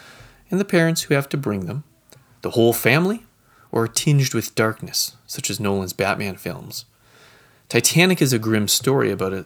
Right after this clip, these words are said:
the spectacular sinking of a giant ship and the deaths of countless souls, but is interested in the tears that can be wrung from that concept, not the grim mood. Again, this is largely absent from most movies of the two thousands,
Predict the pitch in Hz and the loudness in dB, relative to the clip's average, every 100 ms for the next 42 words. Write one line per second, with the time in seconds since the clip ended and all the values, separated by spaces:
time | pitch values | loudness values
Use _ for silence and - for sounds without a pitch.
0 | - 107 - 113 - - 117 110 107 104 | -10 -4 -4 -4 -10 -6 -6 -4 -4 -2
1 | - - 135 120 101 92 104 95 90 - | 0 2 2 0 -4 -4 -4 -4 -2 -2
2 | - 175 160 - - - - - 92 104 | 2 2 0 -10 -20 -20 -18 -10 -4 -2
3 | 95 - - - 110 104 92 90 - 127 | -2 -6 -8 -6 -4 -4 -2 -2 0 0
4 | 123 90 92 - - - - - _ _ | 0 -4 -6 -10 -12 -20 -20 -20 _ _
5 | - 127 - 151 175 - 139 131 120 - | -2 0 2 0 0 -2 0 -2 -2 -2
6 | 131 127 127 110 107 101 101 104 110 - | -2 -2 -4 -6 -6 -4 0 0 0 -4
7 | 95 85 - 92 87 - - _ _ - | -8 -10 -10 -10 -8 -8 -10 _ _ -8
8 | 139 143 113 107 110 98 98 101 - - | -2 0 0 0 0 -2 -4 -4 -8 -18
9 | _ _ - - - - - 123 151 156 | _ _ -20 -20 -20 -20 -10 0 4 4
10 | 151 156 147 123 156 175 190 - 110 117 | 4 2 4 4 4 2 -2 -2 0 0
11 | - 151 165 147 131 107 - 104 92 98 | 0 -2 0 0 0 -2 -4 -6 -6 -6
12 | 101 110 - 131 - 180 170 175 120 | -6 -8 -8 -4 2 2 2 -2 -8